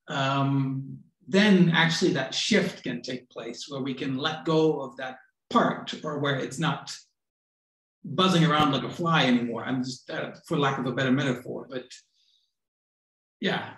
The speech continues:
I, it makes sense. It needs to be heard. And, and the same, when we are being heard, we can also let go of our tension, or when, when,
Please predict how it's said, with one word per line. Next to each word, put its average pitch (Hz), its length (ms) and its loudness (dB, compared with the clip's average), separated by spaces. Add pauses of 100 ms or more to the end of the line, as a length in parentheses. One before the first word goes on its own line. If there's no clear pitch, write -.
I, 160 100 -8
it - 300 -6
makes 185 220 0
sense. 190 440 4
It 175 160 0
needs 226 240 8
to 185 60 2
be 185 100 4
heard. - 520 2
And, 127 420 -2
and 160 100 2
the 160 60 2
same, 196 480 4
when 143 240 0
we 196 160 4
are 175 160 2
being 151 200 -2
heard, 139 460 -4
we 143 80 -6
can 147 120 -6
also 147 240 -6
let 127 180 -6
go 135 240 -4
of 123 80 -8
our 123 100 -10
tension, 131 440 -4
or 117 240 -6
when, 127 220 -6
when, 135 180 -8